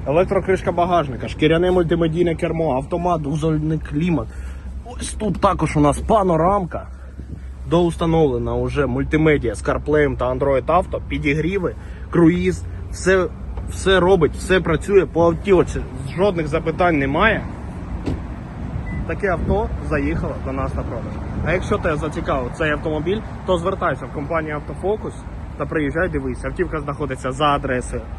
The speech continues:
Садова, сорок вісім А, це Софі-, село Софіївська Борщагівка.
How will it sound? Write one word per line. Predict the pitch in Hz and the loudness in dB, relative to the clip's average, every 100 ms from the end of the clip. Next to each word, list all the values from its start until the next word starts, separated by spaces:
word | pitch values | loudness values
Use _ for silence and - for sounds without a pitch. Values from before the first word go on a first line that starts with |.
| - - - - | -10 -12 -12 -4
Садова, | 175 165 160 123 107 - | 0 2 2 0 -2 0
сорок | 151 123 120 | 0 0 -2
вісім | 127 120 120 - | -4 -4 -6 -4
А, | 147 175 202 - - | 0 0 -2 -8 -4
це | 156 170 - - - - - - - - - - - - | -2 -2 -2 -8 -10 -10 -10 -8 -8 -8 -8 -8 -8 -4
Софі-, | 147 151 160 139 | 0 2 2 0
село | - 139 160 | -2 0 2
Софіївська | 180 156 139 131 135 | 2 2 2 0 -2
Борщагівка. | 127 123 127 123 110 | -2 -2 -2 -2 -4